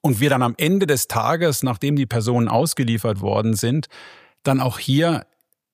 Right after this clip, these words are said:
rechtskräftige Verurteilungen erstreiten, ja, dann ist das genau das, weswegen ich und viele andere sehr gerne Staatsanwälte geworden sind, weil man dann sieht,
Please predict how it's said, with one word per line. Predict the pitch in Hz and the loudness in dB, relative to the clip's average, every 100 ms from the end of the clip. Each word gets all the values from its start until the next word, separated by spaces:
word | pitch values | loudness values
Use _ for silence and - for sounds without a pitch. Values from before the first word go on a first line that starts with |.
| _ _ _ | _ _ _
rechtskräftige | 113 127 139 - - 139 - 131 120 | -2 0 0 -4 0 -2 0 -2 -2
Verurteilungen | - 110 180 - 147 101 90 85 | -2 0 0 0 -2 0 0 -2
erstreiten, | 82 - - 82 95 98 90 - _ - | -6 -10 -8 -8 -6 -6 -8 -14 _ -2
ja, | 98 110 | -2 0
dann | 107 107 | -2 -2
ist | 123 | -2
das | 131 113 131 | 0 -2 0
genau | 117 107 120 | 2 2 2
das, | 104 - 123 143 - - - - - - _ | -2 0 0 0 -6 -10 -20 -20 -20 -20 _
weswegen | - 120 113 123 123 113 98 - | 0 0 2 2 2 2 0 -2
ich | - 139 165 - - - | 0 0 0 -6 -12 -4
und | 117 107 | -2 -2
viele | - 139 123 | 0 2 2
andere | 104 120 135 131 131 127 120 | 2 0 0 0 0 0 0
sehr | 101 120 127 | 2 2 2
gerne | 117 113 117 117 110 - | 2 2 2 2 -2 -6
Staatsanwälte | - 113 123 - 156 127 123 120 | -2 0 0 0 0 2 0 0
geworden | 117 98 101 104 120 123 | 0 0 0 0 0 0
sind, | 131 123 113 | 2 0 -2
weil | - 117 110 | -4 -4 0
man | 107 107 | 0 0
dann | 95 95 | 0 0
sieht, | 87 123 131 - | 0 0 -2 -8